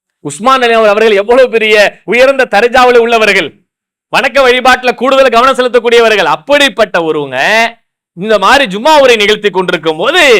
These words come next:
அவங்க தாமதம் உள்ள வராங்க. தாமதம் உள்ள வந்தா நம்ம நினைப்போம், "இப்ப லேட்டா உரை நிகழ்த்திட்டே இருக்கோம், பல பேர் வந்து உட்கார்றாங்க." உட்கார்ந்த உடனே நம்ம என்ன செய்வோம், "சரி, எங்கேயோ வேலையை போயிட்டு வந்திருப்பாங்க போல" நினைச்சுக்கிறோம்ல. அது மாதிரி அவங்க விடல.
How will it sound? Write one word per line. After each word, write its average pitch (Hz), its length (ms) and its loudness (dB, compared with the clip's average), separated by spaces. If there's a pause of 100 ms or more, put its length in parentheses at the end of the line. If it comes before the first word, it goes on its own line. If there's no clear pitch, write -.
(220)
அவங்க 170 280 -2
தாமதம் 202 540 -2
உள்ள 156 180 -4
வராங்க. 120 240 -10 (1200)
தாமதம் 180 400 -4
உள்ள 190 220 0
வந்தா 185 380 -2
நம்ம 185 180 -6
நினைப்போம், 180 460 -2 (300)
"இப்ப 202 260 -2
லேட்டா 190 360 -2
உரை 185 260 -4
நிகழ்த்திட்டே 190 380 -4
இருக்கோம், 185 160 -4
பல 180 120 -2
பேர் 196 160 -4
வந்து 185 120 -4
உட்கார்றாங்க." 190 420 -2 (460)
உட்கார்ந்த 226 360 -2
உடனே 233 180 0
நம்ம 226 140 -2
என்ன 226 40 0
செய்வோம், 208 540 0
"சரி, 185 180 -6
எங்கேயோ 175 160 -8
வேலையை 180 240 0
போயிட்டு 185 280 -6
வந்திருப்பாங்க 185 380 -4
போல" 180 180 -2
நினைச்சுக்கிறோம்ல. 208 600 -2 (380)
அது 185 280 -4
மாதிரி 190 420 0 (480)
அவங்க 185 260 -2
விடல. 180 340 0